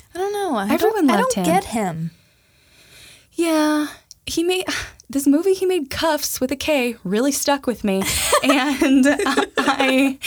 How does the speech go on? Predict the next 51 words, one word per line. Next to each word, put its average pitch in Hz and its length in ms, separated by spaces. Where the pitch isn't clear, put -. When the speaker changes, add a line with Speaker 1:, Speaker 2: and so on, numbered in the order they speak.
Speaker 2:
just 285 320
thought 294 180
he 302 120
was, 277 160
like, 269 160
kind 247 240
of 302 60
a 302 60
dreamboat. 220 580
I 262 120
don't 320 120
know. 247 180
He's 277 240
sort 339 200
of 403 100
in 381 120
the 339 100
same 202 300
vein 175 240
as, 170 100
like, 170 160
a 170 60
Johnny 165 340
Depp, 160 240
Luke 160 240
Perry 160 360
situation. 190 760
It 262 100
was 277 120
all 294 120
that 294 140
kind 247 180
of, 214 60
like, 185 160
me, 175 460
or, 180 60
like, - 340
bad 170 300
boy 175 320
situation 190 580
Speaker 1:
I, - 100
Speaker 2:
going 202 160
Speaker 1:
I 214 100
Speaker 2:
on. 220 40
Speaker 1:
get 190 200
it. 170 200
Speaker 2:
Raspy. 175 680
Speaker 1:
Just - 240
not 240 200
into 294 280
it. 170 140